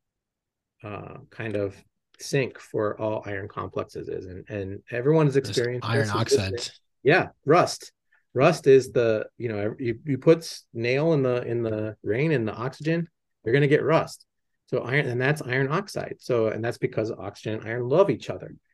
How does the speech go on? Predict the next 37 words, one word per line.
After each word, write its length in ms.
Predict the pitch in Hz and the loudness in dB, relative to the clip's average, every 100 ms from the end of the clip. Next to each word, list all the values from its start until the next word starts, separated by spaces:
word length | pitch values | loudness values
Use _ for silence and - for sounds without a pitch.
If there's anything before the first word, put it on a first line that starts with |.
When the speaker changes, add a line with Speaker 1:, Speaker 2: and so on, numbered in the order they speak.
| _ _ _ | _ _ _
Speaker 1:
So 140 | - | 4
you 120 | 143 135 | 6 6
have 220 | 147 170 | 4 4
to 100 | 202 | 6
prevent 420 | 170 123 127 131 | 6 6 2 0
that 180 | 110 - | -4 -4
from 100 | 117 | -2
happening. 540 | 185 185 123 85 110 | 0 0 -4 -6 -6
And 100 | 117 | 0
so 160 | 156 143 | 6 6
we 260 | 180 226 | 6 4
discovered 540 | 220 214 143 123 127 123 | 4 2 4 2 2 2
that 140 | 117 | 2
if 140 | 110 - | 0 0
you 120 | 113 | 0
replace 440 | 110 - 147 156 | 0 2 0 0
those 240 | 156 135 127 | 0 0 2
bases 500 | 117 120 120 117 - | 0 0 -2 -6 -6
with, 280 | 107 104 - _ _ _ _ _ _ 101 | -2 -2 -4 _ _ _ _ _ _ -10
um, 460 | 98 92 92 104 - _ - | -8 -8 -10 -14 -18 _ -4
nitrogen-based 920 | 113 170 - 117 101 98 95 - - | 0 2 2 0 -4 -2 -4 -6 -10
bases, 540 | - - - - - | -8 -6 -6 -8 -10
so 400 | - 50 50 - - | -12 -10 -8 -10 -4
amide 280 | 135 135 117 | 0 2 2
Speaker 2:
Mm-hmm. 140 | 120 - | 0 -2
Speaker 1:
bases, 640 | 90 - - 92 - - _ | -6 -6 -10 -10 -12 -20 _
that, 420 | 110 117 120 123 - | -6 -2 -2 -4 -6
that 200 | 107 101 - 120 | -4 -6 -4 -6
ni-, 120 | 123 - | -6 -2
iron 220 | 127 165 | 2 4
nitrogen 400 | 131 127 127 123 | 2 0 -2 -2
bonds 260 | 110 110 110 | -2 -2 -2
are 100 | 101 | -2
weaker. 460 | 110 117 160 190 - _ _ _ _ _ | -2 0 -2 -2 -8 _ _ _ _ _
Also, 480 | 107 117 127 113 110 - | -2 0 2 4 2 2
there's 280 | 113 104 - | 0 0 -2
three, 360 | - 160 - | 2 2 2